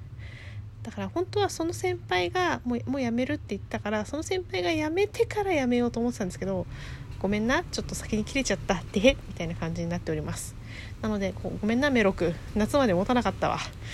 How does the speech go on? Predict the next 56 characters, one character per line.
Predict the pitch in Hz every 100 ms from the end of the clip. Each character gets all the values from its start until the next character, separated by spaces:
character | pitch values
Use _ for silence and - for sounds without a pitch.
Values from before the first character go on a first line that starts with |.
| - -
と | 254
い |
う |
わ | 247
け | 214
で、 | 185
あ | 190
の、 | 180 175
絶 | 175 190
賛 | 208 190
転 | - 196
職 | 208 190 170 -
活 | 185 -
動 | 170 175
中 | - 175
で | 170
ご | 165
ざ | 165
い | 160
ま | 156 170
す。 | - - - - -
早 | - 294
か | 339
っ | -
た | 262
な。 | 240
こ | - 339
ん | 440
な | 494
に | 494
早 | 508 466
く | -
仕 | 262
事 | 240 226
辞 |
め | 226 226
た | 214
の |
初 | 190 208 311
め | 330
て |
じ | 220
ゃ | 180
な | 175 190
い？ | 269 - - - - - -
な | 233
ん |
か、 | - 196 -
最 | - - 403
低 | - 440 427 - -
一 | - -
年 | 440 427
ぐ | 427
ら | 415
い | 269
は | 202 185